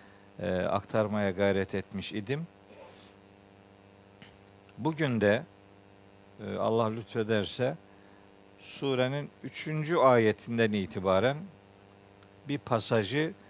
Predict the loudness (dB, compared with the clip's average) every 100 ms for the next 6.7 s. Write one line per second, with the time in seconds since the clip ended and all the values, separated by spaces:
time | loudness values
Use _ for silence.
0 | -20 -20 -14 -6 -4 -4 -6 -4 -2 0
1 | -2 2 2 2 0 -6 -2 -2 -2 -10
2 | -20 -20 -20 -20 -20 -20 -20 -20 -20 -20
3 | -20 -20 -20 -10 -10 -8 -8 -6 -4 -2
4 | 0 6 6 6 4 2 0 -18 -18 -20
5 | -20 -20 -20 -20 -20 -20 -14 2 2 4
6 | 0 -2 -2 4 6 6 2